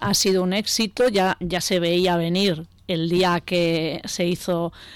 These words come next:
en la plaza con una cola grandísima de gente para comprar lo que era la olleta y participar, pero luego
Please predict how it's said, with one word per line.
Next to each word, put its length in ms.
en 120
la 120
plaza 540
con 160
una 240
cola 520
grandísima 720
de 80
gente 560
para 380
comprar 420
lo 180
que 320
era 280
la 180
olleta 480
y 40
participar, 840
pero 240
luego 460